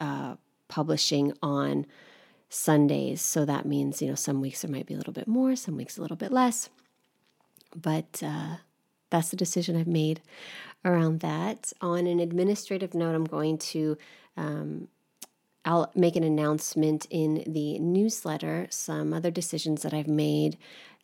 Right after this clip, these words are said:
um, in order to, um, really adjust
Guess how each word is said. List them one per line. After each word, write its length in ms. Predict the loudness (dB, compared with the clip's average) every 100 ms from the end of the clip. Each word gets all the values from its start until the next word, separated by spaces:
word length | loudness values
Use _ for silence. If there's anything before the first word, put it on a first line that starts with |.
| -6
um, 440 | -4 -4 -6 -8 -2
in 140 | 0
order 240 | 2 0 -2
to, 880 | -2 0 0 2 0 -2 -4 -6 -10 -8
um, 500 | -8 -6 -8 -8 -10
really 560 | -4 -2 0 -2 -2 -4
adjust 600 | -2 2 2 2 -4 -8